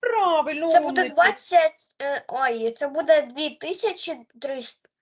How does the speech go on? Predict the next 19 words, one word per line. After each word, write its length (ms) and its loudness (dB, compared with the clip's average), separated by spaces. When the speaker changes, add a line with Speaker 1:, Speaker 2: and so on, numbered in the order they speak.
Speaker 2:
триста. 380 -2
Speaker 1:
Молодчина, 1000 -2
молодчина, 720 -4
є-, 200 -8
молодчина. 640 -6
Ти 300 -10
двадцять 460 -2
три 160 -6
гривні 400 -8
помножив 640 -4
на 140 -2
сто 280 -4
копійок, 600 -8
бо 160 -6
в 80 -12
кожній 360 -4
гривні 360 -8
сто 240 -6
копійок. 640 -6